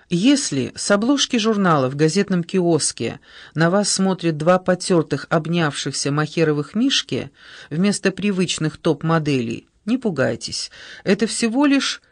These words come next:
специализированные издания «Teddy Bear and Friends» или «Teddy Bear Times». Вероятно, если бы карикатурист Клиффорд Берриман знал,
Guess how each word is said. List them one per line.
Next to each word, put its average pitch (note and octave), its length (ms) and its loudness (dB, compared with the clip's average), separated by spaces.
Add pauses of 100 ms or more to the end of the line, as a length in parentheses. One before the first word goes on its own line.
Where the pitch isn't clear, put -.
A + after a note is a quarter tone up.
специализированные F#3 1300 0
издания C3+ 640 -2 (320)
«Teddy E3 340 2
Bear E3+ 400 2
and C#3 320 -6
Friends» D#3+ 720 0 (340)
или D3+ 200 -2
«Teddy B2+ 480 -2
Bear D#3+ 560 4
Times». B2 640 -4 (1000)
Вероятно, C#4+ 500 4
если C4 420 2
бы G3+ 400 2
карикатурист G3+ 1000 -2
Клиффорд F#3 720 -2
Берриман D#3 500 0
знал, D3+ 480 0